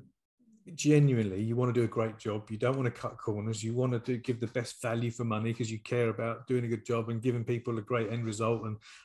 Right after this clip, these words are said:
whole wonderful experience. So, absolutely, I think, um,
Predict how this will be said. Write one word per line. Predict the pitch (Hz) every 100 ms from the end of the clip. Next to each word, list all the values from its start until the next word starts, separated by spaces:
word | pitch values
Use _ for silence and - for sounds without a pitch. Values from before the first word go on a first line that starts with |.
| -
whole | 143 127 127
wonderful | 127 123 120 107 110
experience. | 104 - 135 95 -
So, | 110 110 - - - _
absolutely, | 143 139 143 165 170 101
I |
think, | 101 113 104
um, | 110 107